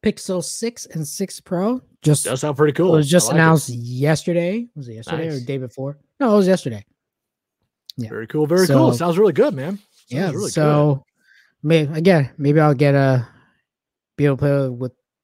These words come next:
Speaker 1: you know, the six that my sister bought. So maybe I
Speaker 2: Yeah,
Speaker 1: could
Speaker 2: we'll see.
Speaker 1: check
Speaker 2: We'll
Speaker 1: it
Speaker 2: see
Speaker 1: out.
Speaker 2: how that goes. <laughs>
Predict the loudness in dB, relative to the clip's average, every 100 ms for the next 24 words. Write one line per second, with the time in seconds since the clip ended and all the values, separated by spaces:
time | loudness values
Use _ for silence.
0 | _ _ _ -14 -14 -14 _ _ -12 -8
1 | -6 -6 -8 -10 -10 -10 -12 -10 -12 -12
2 | -12 -12 -16 -18 -18 -16 -16 _ -10 -10
3 | -10 -10 -12 -14 -16 -16 -20 _ _ -10
4 | -8 -10 -12 -18 -20 -20 -16 -16 -14 -14
5 | -14